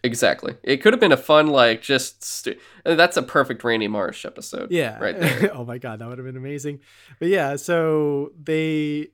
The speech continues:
Speaker 2: but they instead just
Speaker 1: Imagine
Speaker 2: focused
Speaker 1: Cartman
Speaker 2: on
Speaker 1: being, like, a black market toilet paper dealer.
Speaker 2: Oh, I could absolutely see that.
Speaker 1: Yeah, see, it's, there's so much to do there, but they, they, yeah, they didn't do it.
Speaker 2: But yeah, instead they focused on, like,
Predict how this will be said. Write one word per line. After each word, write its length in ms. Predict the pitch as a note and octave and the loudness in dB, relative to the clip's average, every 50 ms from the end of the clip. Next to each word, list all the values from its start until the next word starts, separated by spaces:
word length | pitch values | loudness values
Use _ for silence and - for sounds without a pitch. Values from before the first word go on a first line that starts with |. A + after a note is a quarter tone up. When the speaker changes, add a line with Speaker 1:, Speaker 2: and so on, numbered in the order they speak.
| _ - | _ -14
Speaker 2:
but 160 | B2+ C3+ C#3 | -12 -6 -4
they 180 | D#3+ D#3+ D#3 D3+ | -4 -2 -2 -4
instead 400 | C#3+ C3+ - - D#3+ C#3+ C#3+ C3 | -6 -8 -8 -6 -6 -6 -6 -4
just 80 | C3+ C3 | -2 0
Speaker 1:
Imagine 360 | C#3 D#3+ F3 - G#3+ D#3+ C3 | 2 2 2 0 -2 -2 -4
Speaker 2:
focused 160 | C#3 C3+ - | -4 -2 0
Speaker 1:
Cartman 240 | - C3+ - D#3 D3+ | 0 0 0 0 -2
Speaker 2:
on 60 | C#3 | -2
Speaker 1:
being, 140 | B2+ C3+ C#3 | -2 -2 0
like, 180 | D3 C#3 B2+ B2+ | 0 0 2 2
a 80 | A#2+ | 0
black 340 | A2+ G#2 B2 A#2+ A#2+ B2 - | 0 2 2 2 2 2 0
market 680 | A#2 A2 G#2+ A2 G#2+ - A2+ G#2+ G#2 - - _ _ _ | -2 -2 -2 -2 -2 -4 -4 -4 -4 -6 -10 _ _ _
toilet 260 | - - - - - | -10 -6 -6 -6 -4
paper 240 | G#3+ C3+ G2+ G#2 - | -6 -10 -12 -12 -12
dealer. 320 | - - - - - - - D3 | -10 -10 -10 -10 -12 -12 -10 -6
Speaker 2:
Oh, 60 | D3+ | -6
I 140 | C3 A#2 A#2 | -6 -6 -6
could 140 | A2+ A2+ G#2 | -8 -10 -12
absolutely 460 | G#2 G#2 - - G2+ G#2+ A2+ A2 G#2 | -12 -14 -16 -18 -18 -18 -18 -16 -16
see 160 | - - G2+ | -16 -16 -16
that. 220 | G2 F#2 F#2 F#2 A#2 - | -16 -16 -18 -12 -4 0
Speaker 1:
Yeah, 220 | G#3+ A#3 - - | 0 0 0 -2
see, 220 | - - - F3+ A#3 | -8 -8 -8 -6 -6
it's, 360 | A#3 G3 G#3 F#3+ - - - | -4 -4 -4 -6 -6 -12 -10
there's 220 | - A#3 A3+ G#3 | -8 -6 -6 -4
so 160 | - - B3+ A#3 | -4 -2 0 0
much 320 | A3+ A3+ A3 - - - - | 0 0 -2 -6 -12 -12 -12
to 60 | A3+ | -10
do 200 | F#3+ A3+ B3+ C#4 | -8 -6 -4 -2
there, 140 | G#3+ C#3 A2+ | -2 -2 -4
but 100 | C3 B2+ | -4 -6
they, 140 | D3 C#3 - | -6 -6 -6
they, 260 | C3+ D#3 D3+ D3 _ _ | -6 -8 -8 -10 _ _
yeah, 160 | - B3+ - | -8 -6 -6
they 100 | C3+ C#3+ | -4 -6
didn't 160 | D3 E3+ G#3+ | -6 -6 -8
do 140 | G#3 E4+ D#4 C#3 | -8 -8 -8 -8
it. 160 | A#2+ - _ _ | -8 -12 _ _
Speaker 2:
But 480 | - A#2+ D3 C#3 C3+ C3 C3+ C#3 - _ | -10 -6 -6 -4 -4 -4 -6 -8 -12 _
yeah, 220 | - G3 D#3 A2+ | -6 -4 -4 -4
instead 440 | A2 B2 D3 C#3+ C#3+ C#3 - F3 E3 | -6 -8 -10 -10 -10 -8 -8 -6 -4
they 120 | D3+ D3+ C3 | -4 -4 -4
focused 400 | - D3+ C#3 - D3+ C#3+ - D3 | -4 -6 -8 -8 -10 -10 -8 -8
on, 160 | C#3 C3 B2+ | -10 -8 -10
like, 240 | B2 B2 B2 - | -12 -12 -14 -16